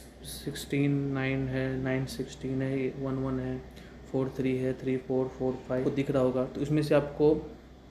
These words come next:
जो suitable लगे, आप ले सकते हो। यहाँ पे नीचे देख लीजिए। तो मैंने, अ, स-, ये,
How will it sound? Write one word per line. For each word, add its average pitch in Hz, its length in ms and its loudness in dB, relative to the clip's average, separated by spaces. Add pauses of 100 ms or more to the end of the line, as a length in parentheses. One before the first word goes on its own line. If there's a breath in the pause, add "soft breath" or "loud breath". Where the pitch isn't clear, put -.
(280)
जो 156 140 8
suitable 139 480 6
लगे, 135 240 4
आप 127 240 -2
ले 127 140 2
सकते 143 340 -4
हो। 165 120 0 (920)
यहाँ 135 100 0
पे 135 100 -8
नीचे 135 240 0
देख 131 280 0
लीजिए। 135 240 -2 (720 loud breath)
तो 135 60 -2
मैंने, 143 420 4
अ, 139 180 2
स-, - 340 -6
ये, 139 360 4